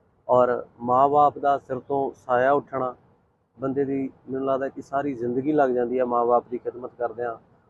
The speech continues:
ਉਹਨਾਂ ਨੂੰ ਖੁਸ਼ ਕਰਦਿਆਂ, ਉਹਨਾਂ ਦੀ ਪਰਵਰਿਸ਼, ਉਹਨਾਂ ਦੀਆਂ ਦੁਆਵਾਂ ਮੰਗਦਿਆਂ, ਸਲਾਮਤੀਆਂ ਮੰਗਦਿਆਂ।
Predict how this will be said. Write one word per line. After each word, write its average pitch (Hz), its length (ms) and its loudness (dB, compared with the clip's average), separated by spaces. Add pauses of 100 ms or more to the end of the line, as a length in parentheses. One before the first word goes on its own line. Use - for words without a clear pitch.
(100)
ਉਹਨਾਂ 131 180 -2
ਨੂੰ 131 80 -4
ਖੁਸ਼ 127 300 -10
ਕਰਦਿਆਂ, 123 400 -2
ਉਹਨਾਂ 127 220 -4
ਦੀ 127 240 -4 (460)
ਪਰਵਰਿਸ਼, 139 460 2
ਉਹਨਾਂ 139 140 -2
ਦੀਆਂ 143 160 -2
ਦੁਆਵਾਂ 123 400 2
ਮੰਗਦਿਆਂ, 123 400 -2
ਸਲਾਮਤੀਆਂ 127 480 0
ਮੰਗਦਿਆਂ। 110 380 -8